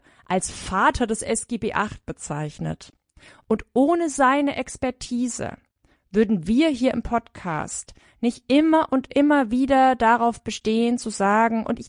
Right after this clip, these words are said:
da, erlaub mir zu sagen, Jan, das ist nicht nur das, was wir sagen, sondern weder du noch ich wären die Personen, die wir heute sind, ähm, wenn wir nicht selbst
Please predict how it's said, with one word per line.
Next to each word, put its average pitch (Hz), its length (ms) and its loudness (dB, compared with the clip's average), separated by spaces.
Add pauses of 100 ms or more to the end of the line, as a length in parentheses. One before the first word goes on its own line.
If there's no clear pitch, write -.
(100)
da, - 180 -6
erlaub 269 320 2
mir 311 120 -2
zu 277 100 -6
sagen, 285 300 0
Jan, 277 120 2
das 233 100 -2
ist - 120 -10
nicht 294 140 0
nur 269 80 0
das, 277 160 -4
was 247 160 -4
wir 226 80 -2
sagen, 240 260 2
sondern 226 240 0 (320)
weder 240 180 2
du 294 440 -2
noch 240 180 -4
ich - 380 -6 (200)
wären 247 600 2
die 302 140 -2
Personen, 269 600 0
die 220 160 -4
wir 220 200 -4
heute 262 380 2
sind, 262 480 2 (440)
ähm, 240 320 4
wenn 240 400 2
wir 269 100 2
nicht 262 220 0
selbst 254 600 0